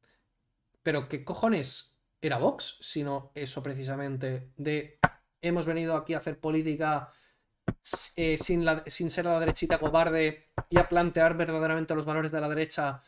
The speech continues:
y a hacer batalla cultural"? Si es que precisamente eso era Vox. Vox llegó a algo precisamente por ser eso.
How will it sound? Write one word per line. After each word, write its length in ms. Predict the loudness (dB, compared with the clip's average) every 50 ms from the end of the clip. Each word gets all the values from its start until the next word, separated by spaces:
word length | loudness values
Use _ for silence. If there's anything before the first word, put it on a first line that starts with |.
| -20 -20 -20 _
y 80 | -2 -2
a 60 | 2
hacer 140 | 2 4 4
batalla 280 | 4 4 4 2 2
cultural"? 580 | 2 0 -2 0 0 0 2 2 2 0 -2 -6 _ _ _ _ _ _ _ _
Si 160 | -8 -6 -4
es 60 | -4
que 80 | -2 -2
precisamente 880 | -4 -4 -2 -4 -4 -2 -2 -2 -2 -2 -2 -2 0 0 0 -2 -4 _ _ _ _ _ _ _ _ _ _ -2
eso 300 | -2 0 0 0 2 2
era 140 | 2 2
Vox. 500 | 4 2 0 0 -2 -10 -16 -16 -18 _ _ _ _
Vox 320 | 2 8 8 10 10 10 6
llegó 260 | 6 8 8 6 6
a 40 | 6
algo 200 | 4 2 2 2
precisamente 600 | 0 -2 0 2 2 2 2 2 2 0 0 -2
por 120 | -2 -4
ser 180 | -4 -2 -2 -2
eso. 440 | -2 -2 -4 -4 -6 -6 -6 -10